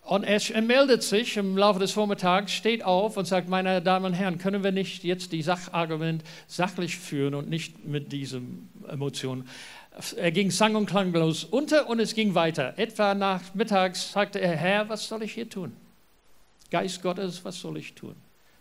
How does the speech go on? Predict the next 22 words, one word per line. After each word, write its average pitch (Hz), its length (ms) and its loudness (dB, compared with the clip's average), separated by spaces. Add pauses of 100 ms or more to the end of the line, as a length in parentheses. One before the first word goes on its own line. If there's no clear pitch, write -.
(200)
Und 139 300 -8
es - 260 -8
kam 208 300 -2
ihm 196 200 -2
in 180 120 -2
den 170 180 -2
Sinn, 208 380 -4 (560)
oder 123 100 -10
Gott 143 180 -4
zeigt 160 300 -4
ihm, 156 240 -8 (300)
„Du 135 40 -12
gehst 135 200 -2
raus 214 560 -4 (600)
und 139 120 -6
du 143 80 -2
fängst 196 340 -2
an, 185 160 0
diese 165 260 -2
Halle 156 220 -2
zu - 180 -6
umrunden. 139 460 -2